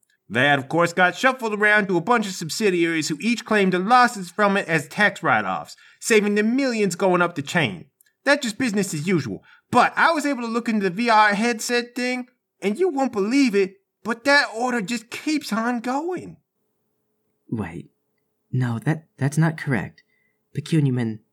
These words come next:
Speaker 2: the important thing is the Beans and Tupperware account. You're, you're telling me that that was just typical Peanuts, but Paul having his headset stolen,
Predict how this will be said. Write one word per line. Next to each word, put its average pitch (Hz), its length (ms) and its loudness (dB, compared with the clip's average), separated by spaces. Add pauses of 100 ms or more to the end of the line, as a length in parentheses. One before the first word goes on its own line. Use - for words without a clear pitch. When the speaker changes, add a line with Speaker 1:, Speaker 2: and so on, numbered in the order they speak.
Speaker 2:
the 127 140 0
important 143 500 0
thing 113 420 0
is 104 360 -2
the 101 260 -6
Beans 107 300 -2
and 92 100 -2
Tupperware 87 420 -8
account. - 400 -12
You're, - 120 -10 (520)
you're 117 120 -4
telling 131 340 0
me 113 140 -4
that - 160 -8
that 104 160 -2
was 92 160 -6
just - 240 -12
typical 87 400 -8
Peanuts, 90 400 -6
but - 220 -10
Paul 101 260 -4
having 95 320 -8
his 85 160 -12
headset - 420 -8
stolen, 95 440 -8